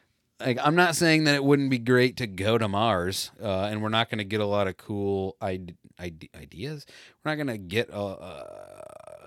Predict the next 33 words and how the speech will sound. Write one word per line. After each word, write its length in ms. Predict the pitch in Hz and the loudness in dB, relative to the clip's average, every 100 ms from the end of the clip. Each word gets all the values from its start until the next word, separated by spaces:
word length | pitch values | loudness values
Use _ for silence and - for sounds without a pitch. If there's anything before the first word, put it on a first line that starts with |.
| - - | -16 -8
a 80 | |
lot 180 | 131 156 | -4 -2
of 80 | 131 | -2
cool 180 | 139 120 | 0 0
things 240 | 120 110 | 0 0
aren't 160 | 107 98 | -2 -2
gonna 140 | 98 | -4
ha-, 240 | 87 95 - | -4 -6 -2
are, 160 | 113 110 | -2 2
are 260 | 113 123 | 4 4
going 260 | 110 104 98 | 2 -2 -2
to 60 | |
happen 320 | 98 95 92 85 | 0 0 -2 -10
because 380 | 82 - 139 | -10 -6 -6
of 120 | 92 76 | -6 -8
that. 340 | 76 76 - - - - _ | -10 -10 -14 -20 -20 -20 _
But, 360 | - 87 87 80 _ _ | -8 -2 -2 -4 _ _
pff, 320 | - - - - _ _ _ _ _ _ _ _ _ - | -14 -10 -12 -14 _ _ _ _ _ _ _ _ _ -6
I 160 | 98 | -2
don't 160 | 101 90 | -2 -2
know, 180 | 95 92 | -2 -2
man. 440 | 90 85 85 85 - | -4 -6 -6 -8 -4
I 140 | 120 | 0
gotta 220 | 123 110 98 | 2 0 -2
be 160 | 101 | -6
pretty 400 | 90 117 110 104 | -4 -2 0 -2
bad 640 | 98 90 85 98 101 95 | -4 -10 -10 -2 0 2
off 580 | 92 92 92 87 - - - | 2 4 4 2 -4 -18 -14
if 180 | 107 101 | -10 -4
I'm 140 | 101 95 | -4 -2
going 280 | 95 90 | -4 -4
to 80 | 87 | -6
Mars. 640 | 82 80 80 78 76 - | -8 -6 -4 -6 -8 -12